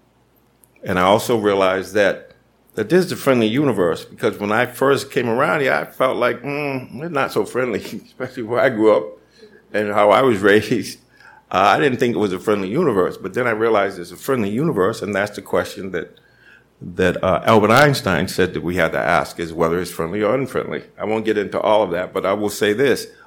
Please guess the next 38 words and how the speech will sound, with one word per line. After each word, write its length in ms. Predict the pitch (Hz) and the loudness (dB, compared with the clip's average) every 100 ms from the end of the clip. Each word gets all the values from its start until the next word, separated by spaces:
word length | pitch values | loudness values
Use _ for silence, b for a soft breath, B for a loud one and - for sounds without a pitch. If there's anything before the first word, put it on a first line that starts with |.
| B - | B -2
Once 240 | 131 131 | -2 2
I, 320 | 113 110 107 - _ - | 2 2 -2 -10 _ -4
I 120 | 90 | -4
accepted 400 | 92 127 - 104 | 0 0 2 -2
the 60 | |
fact 300 | 98 110 101 | 2 2 2
that 100 | 90 | -2
it 40 | 98 | -4
was 100 | 90 | -6
a 60 | |
friendly 340 | 90 127 123 107 | -2 0 2 0
universe 480 | 117 113 90 92 - | 0 0 2 0 -2
and 180 | 82 | -12
it 140 | 82 76 | -12 -10
was 160 | 85 | -10
lawful, 800 | 90 87 113 139 - 65 - - _ _ _ _ _ _ _ _ _ _ | -4 2 2 2 -2 -6 -6 -12 _ _ _ _ _ _ _ _ _ _
we 100 | 87 | -4
talk 220 | 92 87 | -2 -2
about 240 | 87 87 | -2 -2
the 80 | 92 | -4
Dhamma 400 | 90 104 104 90 | 0 0 2 -2
here, 180 | 85 85 | -4 -6
there's 220 | 82 90 | -8 -8
a 60 | 82 | -6
lawfulness. 920 | 87 110 131 95 78 - - - _ _ _ _ _ _ _ | -2 -2 -2 -4 -4 -12 -16 -20 _ _ _ _ _ _ _
There's, 180 | 101 95 | -6 -4
there's 340 | 87 98 98 | -6 -4 -6
teachings 580 | 90 151 156 117 98 95 | -2 -4 -2 -2 -2 -4
that, 200 | 92 - | -10 -8
that, 240 | 98 92 - | -8 -8 -8
that 140 | 90 | -10
lead 340 | 85 113 107 | -4 -4 -4
to, 360 | - - - _ | -10 -14 -16 _
to 100 | - | -8
the 140 | 80 | -6
end 180 | 110 98 | -6 -6
of 60 | - | -2
suffering. 500 | - 170 113 78 | 0 0 0 -2